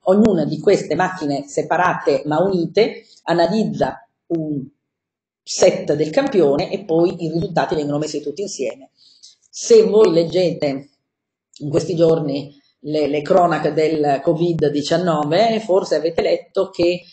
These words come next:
il, eh, i server di Alibaba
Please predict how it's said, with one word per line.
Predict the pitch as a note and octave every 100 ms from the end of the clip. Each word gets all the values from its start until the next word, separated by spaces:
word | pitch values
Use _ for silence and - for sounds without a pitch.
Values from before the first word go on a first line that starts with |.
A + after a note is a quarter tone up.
| _ _ -
il, | E3 E3+ E3+ D#3+ D#3 D3+ - -
eh, | D3 C#3+ A#2+ C#3
i | C#3+
server | - F#3+ F#3+ E3 D#3+ D#3+
di | E3
Alibaba | D#3 E3 F3+ C#3 - D#3+ C#4 -